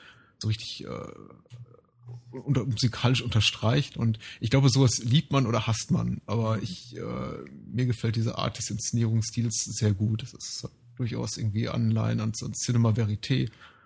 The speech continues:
an Godard und Co. Insofern, dass du eben auch viele Szenen einfach in Fußgängerzonen oder in irgendwie den, den schäbigsten Ecken gefilmt wurden mit, äh, ohne, ohne, ohne, äh, Statist im Hintergrund und, äh, der ein oder andere Passant mal irgendwie fragend auch in die Kamera guckt.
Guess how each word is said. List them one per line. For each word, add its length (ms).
an 340
Godard 460
und 100
Co. 220
Insofern, 440
dass 100
du 100
eben 160
auch 100
viele 260
Szenen 680
einfach 260
in 120
Fußgängerzonen 1040
oder 260
in 200
irgendwie 380
den, 220
den 80
schäbigsten 800
Ecken 560
gefilmt 460
wurden 340
mit, 400
äh, 240
ohne, 320
ohne, 480
ohne, 260
äh, 920
Statist 480
im 80
Hintergrund 560
und, 280
äh, 240
der 200
ein 140
oder 180
andere 160
Passant 480
mal 260
irgendwie 220
fragend 400
auch 80
in 80
die 80
Kamera 400
guckt. 340